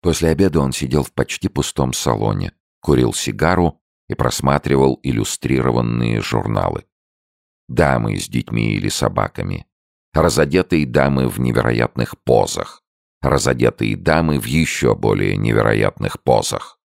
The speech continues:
Титулованные мужчины. Мужчины на аэропланах.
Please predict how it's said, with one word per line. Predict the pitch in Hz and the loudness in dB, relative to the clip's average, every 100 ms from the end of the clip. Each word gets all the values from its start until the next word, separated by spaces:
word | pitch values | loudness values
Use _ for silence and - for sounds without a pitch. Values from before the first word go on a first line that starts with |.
| _ _ _ _ | _ _ _ _
Титулованные | - 101 117 117 95 90 82 78 | -2 2 4 4 4 2 2 2
мужчины. | 71 67 - - - 50 50 50 - _ _ _ - | 2 0 -2 -6 -4 -4 -4 -6 -8 _ _ _ -2
Мужчины | 67 - - 76 80 82 80 | -2 0 -4 0 2 2 0
на | 60 62 64 62 | 0 0 0 0
аэропланах. | 60 - 55 50 50 50 - | 0 -2 -2 -2 -2 -6 -10